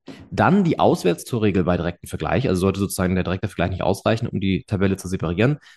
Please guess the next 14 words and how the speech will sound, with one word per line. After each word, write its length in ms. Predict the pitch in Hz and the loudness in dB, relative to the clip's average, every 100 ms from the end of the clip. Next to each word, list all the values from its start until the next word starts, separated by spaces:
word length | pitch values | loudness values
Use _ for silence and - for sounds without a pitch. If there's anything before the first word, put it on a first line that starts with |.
| - | 0
werden 160 | 101 | 2
noch 80 | 104 | 4
mal 120 | 101 | 4
sich 120 | 92 92 | 2 0
die 120 | - | 2
Auswärtstore 580 | 104 190 - 101 90 - | 2 2 -2 -4 -2 -2
angeschaut, 640 | 82 78 - 82 92 - - | -2 -4 -2 -2 -2 -8 -10
die 80 | 85 | -4
bei 100 | 82 | -4
diesem 160 | 80 | -2
direkten 300 | 82 82 90 | -2 -4 -6
Vergleich 320 | - 87 76 | -4 -2 -2
gefallen 440 | - - 73 78 80 | -4 -8 -4 -4 -2
sind. 320 | 87 143 - | 0 -2 -4